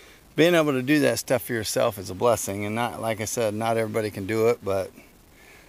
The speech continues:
there's some of that stuff that you can do for yourself. You just gotta choose to jump on the bandwagon. So those of you that are not on the bandwagon, feel free to jump on.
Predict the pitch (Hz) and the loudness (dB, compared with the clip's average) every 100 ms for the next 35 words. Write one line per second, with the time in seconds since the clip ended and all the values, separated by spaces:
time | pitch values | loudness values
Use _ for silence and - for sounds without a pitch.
0 | - 123 107 - - - - - 170 165 | -12 -6 -4 -4 -4 -4 -4 0 0 2
1 | 135 117 - 135 - 113 - 120 143 139 | 0 0 0 0 0 -12 -8 -6 -2 0
2 | 131 120 120 120 123 - - 131 123 110 | 0 0 2 2 0 -6 -6 -2 -2 -2
3 | - 120 131 - - - - - - - | 2 2 2 -2 -18 -20 -20 -20 -20 -8
4 | 110 120 - 131 120 101 - 143 127 113 | -2 -2 0 2 2 0 -2 -2 -2 -6
5 | 104 123 120 120 113 98 117 117 104 92 | -4 -2 0 -2 -2 -2 -2 -2 -4 -6
6 | 92 92 - - - - - - - - | -10 -12 -14 -20 -20 -20 -20 -20 -20 -20
7 | - - - - - - - 127 123 117 | -20 -20 -20 -20 -20 -20 -6 2 4 4
8 | 104 - - - 139 147 131 135 143 127 | 0 -14 -18 -4 0 2 2 4 4 4
9 | 123 123 127 139 156 165 160 165 170 160 | 2 2 4 4 4 2 2 2 2 2
10 | 165 170 185 170 117 117 110 120 117 113 | 2 2 -2 -4 -2 -2 -2 -4 -4 -4
11 | 127 123 135 143 | -4 0 0 0